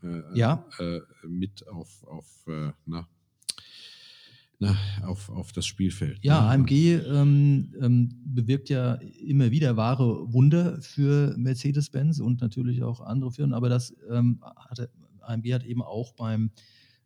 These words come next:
Speaker 2: ähm, bei der G-Klasse für sehr viele Innovationen gesorgt und man kann daran sicher auch erkennen, diese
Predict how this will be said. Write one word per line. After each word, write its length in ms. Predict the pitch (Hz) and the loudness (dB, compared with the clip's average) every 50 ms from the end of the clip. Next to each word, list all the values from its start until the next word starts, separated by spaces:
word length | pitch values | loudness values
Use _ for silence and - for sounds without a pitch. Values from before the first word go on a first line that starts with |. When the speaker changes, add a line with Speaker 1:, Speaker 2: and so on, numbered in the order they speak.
| _ _ - | _ _ -4
Speaker 2:
ähm, 640 | 117 110 107 104 107 107 107 107 107 104 104 104 - - - | -2 0 2 2 2 4 4 4 4 4 4 2 -2 -4 -8
bei 80 | 110 | -6
der 120 | 107 104 101 | -4 -2 -2
G-Klasse 600 | 110 113 - - 120 117 113 - 113 110 110 107 _ _ _ _ _ _ _ | -2 -4 -2 -2 -4 -4 -4 -4 -4 -4 -4 -4 _ _ _ _ _ _ _
für 400 | _ - - - - 117 113 110 | _ -20 -18 -6 -2 0 0 0
sehr 240 | 101 107 110 113 120 | 0 0 0 0 0
viele 640 | 120 - - - - 123 117 113 117 113 110 107 110 | -2 -4 -14 -12 -6 -4 -2 -2 0 0 0 0 -2
Innovationen 640 | - 110 120 117 107 107 107 - - 131 143 170 160 | 0 0 0 0 0 0 -2 -2 0 2 4 4 4
gesorgt 400 | 120 95 107 101 113 143 143 - | 4 2 2 0 0 0 -2 -2
und 280 | - 131 123 123 - - | -2 -2 -2 -2 -6 -10
man 420 | 123 - - - - 120 127 131 | -10 -10 -8 -8 -4 -2 -2 -2
kann 300 | 123 - 160 180 175 165 | -2 -2 -2 0 0 0
daran 340 | 165 156 156 160 180 180 165 | 0 -2 -2 -2 0 -2 0
sicher 280 | 151 165 165 - 170 165 | -2 -2 -4 -4 -4 -4
auch 100 | 151 156 | -4 -4
erkennen, 520 | 131 123 - - 147 151 165 170 165 165 _ _ _ _ - - _ _ - _ - _ _ | -4 -6 -6 -4 -2 0 0 0 -2 -2 _ _ _ _ -20 -20 _ _ -20 _ -20 _ _
diese 580 | - - 139 135 123 123 135 131 127 120 - | -8 -4 -4 -2 -2 -2 -2 0 -2 -2 -4